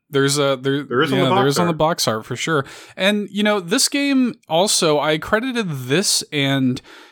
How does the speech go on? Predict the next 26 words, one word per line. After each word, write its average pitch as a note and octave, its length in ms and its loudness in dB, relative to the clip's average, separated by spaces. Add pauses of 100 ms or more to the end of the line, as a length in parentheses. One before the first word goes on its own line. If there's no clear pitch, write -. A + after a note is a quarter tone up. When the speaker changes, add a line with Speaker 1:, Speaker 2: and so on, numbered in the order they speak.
(120)
Speaker 1:
Cult E3 320 -2
of D3+ 140 -6
the C#3+ 60 0
Lamb B2 580 0 (280)
to, C3+ 580 2
uh, B2 360 0
last D3 420 -2
year E3+ 260 0
I C3+ 140 -2
sort C#3+ 300 0
of C3 100 0
fell C#3 460 -2
in B2+ 140 -2
love B2 260 -2
with A#2+ 240 -6
management A#2+ 500 -2
sims, A2+ 380 -4
or C3 100 -2
at D3+ 80 -6
least D#3+ 380 0 (420)
accepted D#3+ 800 0
that C#3+ 140 2
I C3 400 0
liked C3+ 600 -2
this C3+ 480 -2
genre, A#2 640 -2